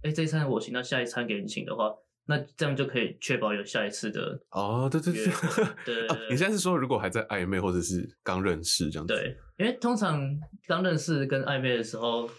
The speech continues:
Speaker 1: 有，就是金钱观这一关有过才可能会到
Speaker 2: 对啦，对啦。
Speaker 1: 变情侣啊，
Speaker 2: 嗯。
Speaker 1: 所以我觉得是一样的概念啊，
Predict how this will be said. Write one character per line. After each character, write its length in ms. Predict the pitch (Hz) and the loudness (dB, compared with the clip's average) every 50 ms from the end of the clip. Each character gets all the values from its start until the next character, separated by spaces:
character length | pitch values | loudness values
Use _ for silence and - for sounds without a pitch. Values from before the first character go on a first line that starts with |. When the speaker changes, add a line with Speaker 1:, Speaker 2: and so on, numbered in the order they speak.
| - - - | -20 -10 -4
Speaker 1:
有， 500 | 127 120 113 110 104 110 - - - - _ _ _ _ _ _ _ _ _ _ _ - | 0 2 2 4 2 2 0 -2 -8 -18 _ _ _ _ _ _ _ _ _ _ _ -2
就 100 | - 175 | 0 2
是 160 | 190 185 165 - - | 2 2 2 -2 -4
金 160 | - 165 160 | 0 2 4
钱 160 | 156 147 139 131 | 4 4 4 2
观 160 | 131 131 127 | 2 2 2
这 120 | 123 127 | 2 2
一 20 | 127 | 2
关 160 | 127 131 120 | 2 4 2
有 140 | 110 104 104 | 2 0 0
过 400 | - 151 131 117 113 104 107 107 | 2 2 4 4 4 2 0 -2
才 260 | - - - 120 120 | -4 -2 -2 -2 -2
可 180 | 120 - 127 | 0 -2 -2
能 240 | 113 113 104 113 113 - - | -2 -2 -2 -4 -6 -4 -4
会 160 | 131 123 113 | -4 -2 -2
到 100 | - - | 0 2
Speaker 2:
对 80 | 123 113 | 2 4
啦， 160 | 104 92 90 | 4 2 0
对 160 | 90 - 98 | 0 0 0
啦。 40 | 90 87 | 2 2
Speaker 1:
变 80 | 82 | 0
情 220 | 80 82 104 101 - | -2 -4 -4 -4 -2
侣 140 | 101 - - | -2 -2 -4
啊， 120 | - - - | -4 -2 -2
Speaker 2:
嗯。 240 | 104 101 95 92 | 0 0 0 0
Speaker 1:
所 80 | 92 165 | 0 2
以 40 | 151 | 2
我 40 | 131 | 2
觉 80 | 135 | 2
得 40 | 143 | 0
是 100 | 143 160 | 0 0
一 60 | 127 | 0
样 140 | 123 127 120 | 0 0 0
的 60 | 117 | 0
概 160 | 107 113 104 | -2 -2 -2
念 180 | 104 104 - - | -2 -2 -2 -4
啊， 140 | - - | -4 -6